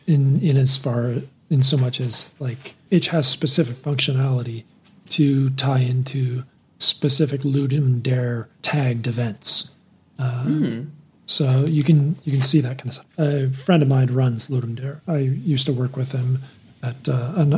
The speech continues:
Speaker 1: a couple of different companies, but then he went out on his own. But yeah, he's, he's been at it for a while. The, the sort of extra functionalities that Lud-,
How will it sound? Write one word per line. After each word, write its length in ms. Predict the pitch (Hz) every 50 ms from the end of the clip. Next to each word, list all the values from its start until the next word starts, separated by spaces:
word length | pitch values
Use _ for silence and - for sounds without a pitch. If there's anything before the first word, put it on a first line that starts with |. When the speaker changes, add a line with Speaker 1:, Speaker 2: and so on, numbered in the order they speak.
| - - -
Speaker 1:
a 80 | 151 127
couple 260 | - - - - 123
of 80 | 120
different 280 | 120 135 131 - 190 -
companies, 380 | - 139 - - 147 147 147 -
but 140 | - - -
then 100 | 143 131
he 120 | 120 127
went 160 | 131 131 131 127
out 120 | 127 127
on 300 | 135 - 185 185 151 131
his 160 | 127 120 -
own. 180 | 151 135 127 127 - - -
But 240 | 147 139 135 - 143
yeah, 200 | 139 131 113 -
he's, 440 | - 123 135 135 131 131 120 -
he's 160 | - 151 135 -
been 160 | - 156 147
at 100 | 135 131
it 100 | 131 -
for 120 | - 143
a 20 | 120
while. 220 | 117 110 107 - _ -
The, 640 | 165 156 143 143 143 143 143 143 139 139 127 127 - - - - _ _ _ _ - - - _ - _ _ _ _ - _ _ _ _ _ _ _ _ _ _ _ _ _ _ _ _ _ _ _ _ _ _ _ _ -
the 220 | 175 147 165 160 151
sort 220 | - - 175 151
of 200 | 143 135 - -
extra 280 | 160 - - - 160 131
functionalities 880 | - - 147 139 131 - 143 139 143 147 147 143 139 147 170 160 -
that 180 | - 151 - -
Lud-, 380 | 196 147 151 143 190 156 -